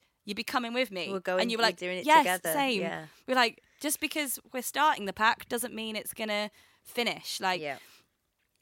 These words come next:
Speaker 1: and it was, again, it's that whole sense of us going, "But are we worth it? Like, is this," because my life, I've been told I wasn't. And it's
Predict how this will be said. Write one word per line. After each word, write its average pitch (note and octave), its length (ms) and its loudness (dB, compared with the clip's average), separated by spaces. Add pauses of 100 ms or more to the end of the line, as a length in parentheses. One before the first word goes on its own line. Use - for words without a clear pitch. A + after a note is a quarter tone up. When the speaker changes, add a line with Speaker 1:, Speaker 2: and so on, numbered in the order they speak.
Speaker 1:
and C4+ 80 2
it B3+ 80 0
was, C#4+ 240 2
again, A3+ 420 0
it's G#3 140 -6
that A3 200 0
whole A3 220 -2
sense F3 380 -4
of F3 80 -10
us F#3 180 -4
going, F3 400 -4 (500)
"But - 100 -4
are A3+ 80 2
we A#3 100 -2
worth B3 340 0
it? C#4+ 200 -2
Like, B3 200 -4
is B3 140 -6
this," B3 260 -6 (260)
because A#3 460 -2
my A3+ 140 -2
life, A#3+ 260 2
I've A#3 120 -6
been A#3+ 140 -6
told A#3+ 220 -4
I A#3+ 60 0
wasn't. A#3+ 480 -4
And B3+ 120 0
it's - 160 -10